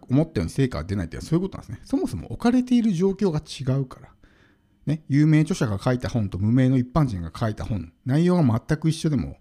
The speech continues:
売り上げって全然違うと思うんですね。そもそも有名著者が書いた本っていうのはネームバリューがあるから、もうその人が書いたからっていう理由だけでボカンと売れたりするわけですよ。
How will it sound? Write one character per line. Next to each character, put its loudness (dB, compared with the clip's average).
売 -2
り 4
上 2
げ -4
っ 0
て -6
全 2
然 4
違 -4
う -2
と 2
思 -2
う -14
ん -14
で -14
す -10
ね。 -12
そ 0
も 4
そ -4
も 2
有 2
名 4
著 0
者 -2
が -8
書 -4
い -4
た -12
本 -6
っ -10
て -12
い -8
う -8
の -8
は 2
ネ 4
ー 4
ム 2
バ 2
リ 0
ュ -2
ー -8
が -6
あ -6
る -10
か -16
ら、 -10
も -6
う -8
そ -4
の 6
人 -4
が -8
書 -2
い 0
た -8
か -8
ら 0
っ -4
て -8
い 0
う -6
理 0
由 2
だ 2
け -2
で -4
ボ -8
カ -8
ン -8
と -8
売 -6
れ -4
た -6
り -8
す -10
る -4
わ -4
け -16
で -20
す -20
よ。 -20